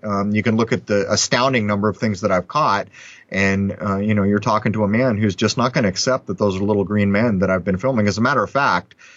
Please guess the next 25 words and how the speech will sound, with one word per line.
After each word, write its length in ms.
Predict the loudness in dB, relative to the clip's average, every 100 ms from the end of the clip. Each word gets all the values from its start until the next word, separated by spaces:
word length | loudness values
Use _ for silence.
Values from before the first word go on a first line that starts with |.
| -20 _
um, 420 | -4 0 0 -2 -6
so 200 | -4 0
many 220 | 2 2
of 60 | 0
the 80 | -2
things 500 | -2 -2 -4 -8 -14 -2
early 300 | 0 2 2
on 320 | 2 2 0
I 80 | -2
was 320 | -2 -4 -6 -8
accepting 520 | -2 -2 -2 -2 -2
as 120 | -2
satellites. 800 | 0 0 2 2 2 0 -6 -10 -10
Um, 380 | -6 0 0 0
as 160 | -4 -4
time 260 | -2 0
went 140 | 2 2
on, 160 | 0
I 80 | 0
learned 400 | 0 0 0 0
more, 260 | 0 0 0
I 100 | 2
got 200 | 0 0
more 180 | 0
experience. 680 | 0 -2 -2 2 2 2 -2